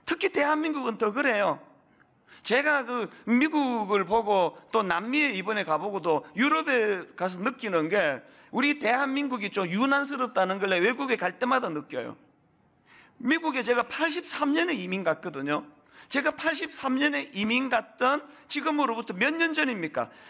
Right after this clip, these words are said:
삼십사 년 전의 그 풍경을요, 거의 대부분 지금도 그대로 봅니다. 건물 그대로고요. 우리나라는 여기 뭐 그냥 나 지금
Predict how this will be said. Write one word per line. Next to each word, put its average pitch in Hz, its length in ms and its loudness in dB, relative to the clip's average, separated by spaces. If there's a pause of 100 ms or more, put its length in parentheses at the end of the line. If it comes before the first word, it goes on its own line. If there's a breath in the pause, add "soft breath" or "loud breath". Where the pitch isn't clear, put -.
삼십사 285 840 0
년 285 320 0
전의 262 440 0
그 226 160 -4
풍경을요, 180 840 0 (320 loud breath)
거의 330 480 2
대부분 269 420 0
지금도 240 300 -4
그대로 247 360 0
봅니다. 135 420 -8 (400)
건물 302 460 2
그대로고요. 214 840 0 (1500)
우리나라는 254 880 2
여기 277 160 0
뭐 254 300 4
그냥 233 480 -2
나 254 220 2
지금 233 400 -4